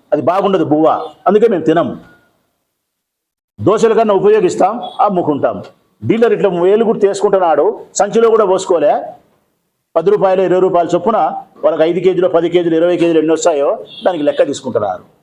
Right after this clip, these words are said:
లెక్క తీసుకొని ఇంటికి పోతున్నారు. ఆ బియ్యం ఆడికి పోతాయి? నల్ల మార్కెట్కి పోతాయి. మళ్ళా పాలిషింగ్ చేస్తారు, మళ్ళా అంచెలంచెలుగా పొద్దుటూరు, పొద్దుటూరు నుంచి మైదుకూరు, మైదుకూరు నుంచి కడప, కడప నుంచి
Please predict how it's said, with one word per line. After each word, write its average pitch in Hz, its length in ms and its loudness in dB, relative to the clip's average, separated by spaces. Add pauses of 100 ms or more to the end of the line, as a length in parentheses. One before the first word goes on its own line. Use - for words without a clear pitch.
లెక్క 196 200 2
తీసుకొని 185 300 -2
ఇంటికి 151 200 -2
పోతున్నారు. 110 440 -2 (220)
ఆ - 80 2
బియ్యం 226 280 0
ఆడికి 220 180 2
పోతాయి? 254 320 0 (640)
నల్ల 190 180 2
మార్కెట్కి 196 420 2
పోతాయి. 123 400 -2 (240)
మళ్ళా 226 160 0
పాలిషింగ్ 202 500 0
చేస్తారు, 185 520 -2 (160)
మళ్ళా 202 200 2
అంచెలంచెలుగా 185 640 0 (300)
పొద్దుటూరు, 208 400 2
పొద్దుటూరు 175 380 0
నుంచి 160 120 0
మైదుకూరు, 190 440 2
మైదుకూరు 175 340 0
నుంచి 151 140 -4
కడప, 190 280 0 (140)
కడప 180 200 0
నుంచి 165 340 -2